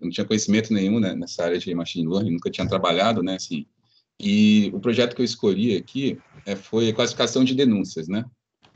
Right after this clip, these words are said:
É, qual a motivação, né? Quais problemas?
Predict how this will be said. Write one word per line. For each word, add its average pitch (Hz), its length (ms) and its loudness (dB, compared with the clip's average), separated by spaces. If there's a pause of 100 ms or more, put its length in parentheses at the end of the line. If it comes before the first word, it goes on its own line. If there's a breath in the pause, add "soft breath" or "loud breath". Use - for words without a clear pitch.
(440)
É, 98 800 0 (400)
qual 147 140 0
a - 20 -2
motivação, 160 540 -2
né? 95 100 -2
Quais 131 220 -2
problemas? 90 640 -2